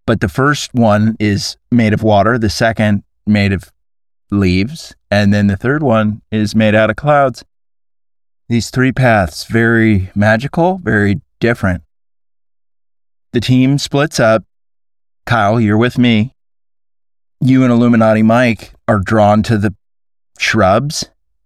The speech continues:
There's something that you find pretty captivating about the tone and texture of that path. You're after the seahorse amulet. Mister Berger,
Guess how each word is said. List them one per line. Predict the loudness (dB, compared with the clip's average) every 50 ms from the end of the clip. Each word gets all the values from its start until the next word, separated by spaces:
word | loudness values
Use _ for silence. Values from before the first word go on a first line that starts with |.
| _ _ _ _ _ _ _ _
There's | -12 -8 -2
something | -2 -2 0 2 2 2 2 2
that | 0 -2 0
you | 0 0 0
find | 0 -2 -2 0 0 2 2 0 0 -2 -2 -4
pretty | -4 -4 -2
captivating | -2 -2 -2 -2 -2 -4 -2 0 0 0 0 0 0 0
about | 2 2 2 2 0 -2 -6 _ _ _ _ _ _ _ _ _ _ _ -6
the | -6 -6 -6 _ _ _ -6
tone | -2 0 0 2 0 0 0
and | 0 -2 -4 -2
texture | -2 -2 -2 -2 -4 -6 -4 -2 0 0
of | 0 -2 -6 _ _ _ _ _ _
that | -6 -4 -4 -4 -4
path. | -2 -2 0 0 0 -2 -4 -8 _ _ _ _ _ _ _ _ _ _ _ _ _ _ _ _ _ _
You're | -2 0 0
after | 2 0 0 -2 -2
the | -4 -2
seahorse | -2 -2 0 0 0 0 0 -2 -4 -8 -10 -12 -8 _
amulet. | 0 0 2 2 2 0 0 -2 -4 _ _ _ _ _ _ _ _ _ _ _ _ _ _ _ _ _ _ _ _ _ _ _ _ -2
Mister | 0 0 0 0 -2 -4 -4
Berger, | -2 -2 0 2 2 2 2 0 0 -2 -2 -2 -4